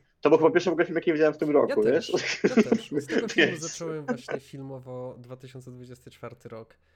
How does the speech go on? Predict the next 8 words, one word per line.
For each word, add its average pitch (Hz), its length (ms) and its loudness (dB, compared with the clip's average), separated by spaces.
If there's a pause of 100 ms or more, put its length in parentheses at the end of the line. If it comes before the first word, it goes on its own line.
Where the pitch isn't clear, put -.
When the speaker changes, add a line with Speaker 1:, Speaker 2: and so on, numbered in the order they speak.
(220)
Speaker 2:
i 302 120 -14
to 262 120 -16
było 175 380 -14
całkiem 113 300 -20
fajne 117 320 -16
rozpoczęcie, 110 640 -20 (400)
całkiem 123 280 -20
fajne. 110 320 -18